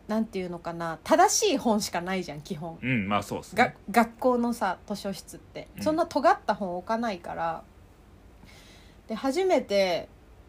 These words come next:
Speaker 1: 多分あれ、蔦屋学園通り店で母親に買ってもらったんだと思うんだけど、
Speaker 2: うん。
Speaker 1: さくらももこのエッセイを読んだ時に、
Speaker 2: うん。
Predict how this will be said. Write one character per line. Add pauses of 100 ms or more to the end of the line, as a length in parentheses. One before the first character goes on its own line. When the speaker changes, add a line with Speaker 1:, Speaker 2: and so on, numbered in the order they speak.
(340)
Speaker 1:
多
分
あ
れ、 (1600)
蔦
屋
学
園 (480)
通
り
店
で
母
親
に
買
っ
て
も
ら
っ
た
ん
だ
と
思
う
ん
だ
け
ど、
Speaker 2:
う
ん。 (1120)
Speaker 1:
さ
く
ら
も
も
こ
の
エ
ッ
セ
イ
を
読
ん
だ
時
に、
Speaker 2:
う
ん。